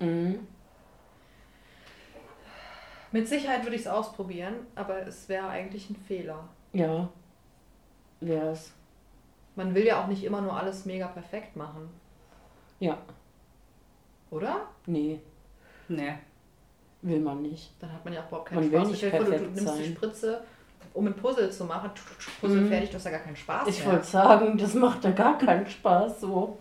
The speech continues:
Speaker 1: puh.
Speaker 2: Ich möchte die Spritze nicht.
Speaker 1: Mhm.
Speaker 2: Du?
Speaker 1: Nee. So,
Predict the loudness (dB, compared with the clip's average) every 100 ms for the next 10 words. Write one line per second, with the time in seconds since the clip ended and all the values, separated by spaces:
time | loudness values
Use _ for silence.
0 | 0 2 2 -2 -10 -8 -6 -6 -8 -12
1 | -12 -14 -16 -18 -20 -20 -4 2 4 4
2 | 2 -2 -8 -12 -10 0 2 2 -2 -8
3 | -20 _ _ _ _ -10 -4 -2